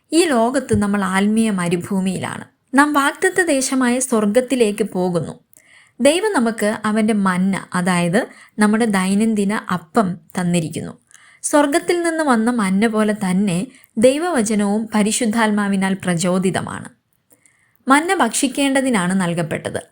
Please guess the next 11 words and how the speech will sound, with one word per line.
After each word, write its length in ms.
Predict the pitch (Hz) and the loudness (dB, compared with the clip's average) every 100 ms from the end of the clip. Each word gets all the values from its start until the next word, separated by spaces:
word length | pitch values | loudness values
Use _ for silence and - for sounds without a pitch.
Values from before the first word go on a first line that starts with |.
| 180 | -2
അങ്ങനെ 300 | 185 247 320 | 2 2 2
തന്നെയാണ് 440 | 320 277 254 254 226 | -2 0 0 0 2
ദൈവവചനവും. 760 | 220 233 233 196 190 190 190 - - - - | 2 2 0 0 -2 0 -2 -6 -16 -8 0
അത് 180 | 196 220 | 2 2
വായിക്കണം, 640 | 180 175 180 - 202 311 - - - | 2 0 0 0 0 0 -6 -20 -4
കേൾക്കണം. 520 | 196 185 - 127 - - _ _ _ _ - _ 254 | 0 0 0 -6 -8 -16 _ _ _ _ -20 _ 2
മന്ന 320 | 285 349 381 202 254 - | 2 2 -2 -2 -4 -4
ഇസ്രായേൽ 400 | 240 269 277 294 | -4 0 0 0
ജനത്തിൻ്റെ 460 | 277 262 262 262 269 | 0 -2 -2 0 0
അരികിൽ 300 | 233 220 233 | 0 2 0
വന്നതുപോലെ 720 | 214 190 202 202 196 190 175 | 0 0 0 0 0 -2 -2